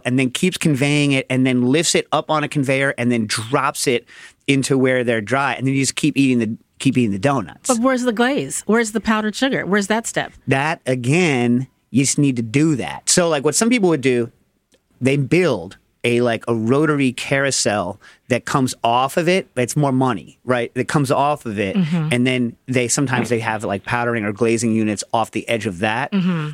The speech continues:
Speaker 1: But, uh, Jason Rhodes, the artist, back in the, in the nineties, he put one into a, a, uh, an art exhibit once.
Speaker 2: Oh.
Speaker 1: And at the Whitney Biennial. And I went to the Whitney Biennial, you know, 'cause I used to be in art, right? That was my thing.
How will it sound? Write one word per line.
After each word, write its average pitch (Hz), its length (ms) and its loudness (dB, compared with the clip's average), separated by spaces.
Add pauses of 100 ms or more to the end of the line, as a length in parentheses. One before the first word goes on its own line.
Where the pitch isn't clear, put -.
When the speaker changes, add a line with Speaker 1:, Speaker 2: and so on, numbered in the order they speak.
Speaker 1:
But, 110 160 0
uh, 113 100 -2
Jason 139 360 0
Rhodes, 123 260 0
the - 100 -6
artist, 117 580 -2
back 113 280 -2
in 113 140 -2
the, 101 360 0 (120)
in 110 160 2
the 98 360 0
nineties, 107 920 -2 (200)
he 160 160 0
put 143 240 -2
one 113 260 0
into 113 340 0
a, 107 140 0
a, 104 300 -2 (320)
uh, 90 200 -2
an 117 100 -2
art 120 240 -2 (280)
exhibit 98 400 -6
once. 95 480 -4
Speaker 2:
Oh. 226 380 -2 (140)
Speaker 1:
And 123 440 -2
at 127 160 -2
the 117 140 -2
Whitney 120 400 0
Biennial. 104 680 -2 (160)
And 120 100 0
I 123 60 0
went 143 220 0
to 139 60 0
the 127 60 2
Whitney 120 200 0
Biennial, 98 560 -4 (340)
you 120 120 2
know, 98 100 -2
'cause 107 160 -4
I 101 60 0
used 98 180 -2
to - 60 -12
be 101 120 2
in 95 80 0
art, 98 240 -4
right? 90 180 -8
That 98 100 -2
was 90 100 -8
my 92 120 -2
thing. 95 260 -6